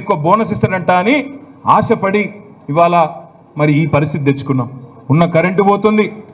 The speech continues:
మన కళ్ళ ముందుగా ఇవాళ ఆంధ్రాకి నాలుగున్నర టీఎంసీలు నాగార్జున సాగర్ నుండి నీళ్లు తీసుకొని పోయినా ప్రశ్నించే గొంతు అంటున్నాడు ఇవాళ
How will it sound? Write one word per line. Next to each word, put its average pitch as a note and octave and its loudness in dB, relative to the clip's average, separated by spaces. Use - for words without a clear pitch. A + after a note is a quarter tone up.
మన F#3 4
కళ్ళ G3+ 2
ముందుగా A3 4
ఇవాళ F#3+ 4
ఆంధ్రాకి A3+ 2
నాలుగున్నర A3+ 4
టీఎంసీలు A#3 2
నాగార్జున A3 2
సాగర్ G#3+ 4
నుండి G#3 -2
నీళ్లు A3 4
తీసుకొని G#3 0
పోయినా A3 2
ప్రశ్నించే B3+ 0
గొంతు A#3 0
అంటున్నాడు A3+ 0
ఇవాళ G#3 4